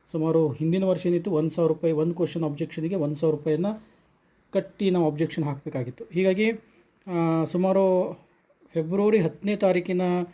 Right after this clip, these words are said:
ತನಕ ಏನು ಮಾಡ್ಬೋದು, ಆಬ್ಜೆಕ್ಷನಿಗೆ ಟೈಮ್ ಕೊಡ್ಬೋದು. ಅದಾದ ನಂತರ ಫೈನಲಿ ರಿವೈಸ್ಡ್ ಕೀ ಆನ್ಸರನ್ನು mostly ಮಾರ್ಚ್ ಫಸ್ಟ್ ವೀಕಲ್ಲಿ ಹಚ್ತಾರೆ. ಯಾಕಂತ ಆಬ್ಜೆಕ್ಷನ್ ಹಾಕಿದಂಥ, ಆ, ಕೀ ಆನ್ಸರ್ಗಳನ್ನು ವೆರಿಫೈ ಮಾಡಿಕೊಂಡು ಮಾರ್ಚ್ ಫಸ್ಟ್ ವೀಕಲ್ಲಿ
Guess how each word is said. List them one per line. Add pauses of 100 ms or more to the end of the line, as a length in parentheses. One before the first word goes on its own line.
(360)
ತನಕ
ಏನು
ಮಾಡ್ಬೋದು,
ಆಬ್ಜೆಕ್ಷನಿಗೆ
ಟೈಮ್
ಕೊಡ್ಬೋದು.
ಅದಾದ
ನಂತರ (520)
ಫೈನಲಿ
ರಿವೈಸ್ಡ್
ಕೀ
ಆನ್ಸರನ್ನು (360)
mostly
ಮಾರ್ಚ್
ಫಸ್ಟ್
ವೀಕಲ್ಲಿ
ಹಚ್ತಾರೆ.
ಯಾಕಂತ
ಆಬ್ಜೆಕ್ಷನ್
ಹಾಕಿದಂಥ, (800)
ಆ,
ಕೀ
ಆನ್ಸರ್ಗಳನ್ನು
ವೆರಿಫೈ
ಮಾಡಿಕೊಂಡು
ಮಾರ್ಚ್
ಫಸ್ಟ್
ವೀಕಲ್ಲಿ